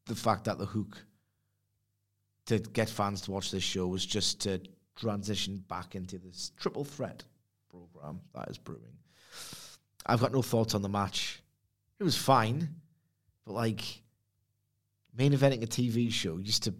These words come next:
mean something in a way that this kind of thing just doesn't matter. I think it reflects how small and irrelevant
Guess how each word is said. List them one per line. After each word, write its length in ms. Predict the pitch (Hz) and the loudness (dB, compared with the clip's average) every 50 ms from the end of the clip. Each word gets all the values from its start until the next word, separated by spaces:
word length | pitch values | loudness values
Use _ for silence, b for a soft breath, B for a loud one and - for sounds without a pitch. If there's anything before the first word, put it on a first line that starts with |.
| - 104 | -8 -14
mean 240 | 101 110 113 113 107 | -10 -6 -4 -4 -2
something 400 | 98 - - 92 90 - 98 95 | -2 -2 -4 -4 -4 -8 -10 -10
in 60 | 95 | -6
a 40 | 95 | -2
way 100 | 98 101 | 0 0
that 80 | 101 87 | 0 0
this 200 | 104 104 - - | -2 -2 -4 -4
kind 220 | - - 117 110 | -4 -4 -6 -6
of 80 | 104 107 | -6 -8
thing 240 | - - 110 113 107 | -10 -14 -16 -16 -16
just 140 | - - 110 | -16 -12 -8
doesn't 280 | 113 104 110 92 80 | -6 -6 -4 -6 -6
matter. 300 | 95 101 101 101 120 113 113 b b b b b b b | -6 -8 -6 -6 -6 -8 -8 b b b b b b b
I 60 | 101 | -10
think 240 | - - - 135 139 120 | -4 0 0 0 0 0
it 120 | 123 120 - - - _ - | -2 -4 -4 -10 -20 _ -10
reflects 520 | 113 117 113 - - 135 139 139 - - - | -6 -6 -4 -2 0 2 2 2 2 0 0
how 200 | 113 107 110 107 | 2 2 2 4
small 1200 | - - - - - 110 113 113 120 127 127 127 127 120 117 110 98 90 82 71 62 58 - _ _ _ _ _ _ _ _ _ _ _ _ _ _ _ _ _ _ | 4 4 4 4 2 0 -4 -4 -2 0 2 4 4 4 4 4 2 0 -4 -6 -8 -14 -18 _ _ _ _ _ _ _ _ _ _ _ _ _ _ _ _ _ _
and 340 | 104 101 98 95 - - - - _ _ _ _ - - _ _ | -10 -8 -8 -6 -8 -10 -12 -14 _ _ _ _ -20 -20 _ _
irrelevant 640 | 110 117 117 120 123 127 123 123 127 104 101 98 95 | -8 -6 -4 -2 0 2 4 4 2 2 0 -2 -6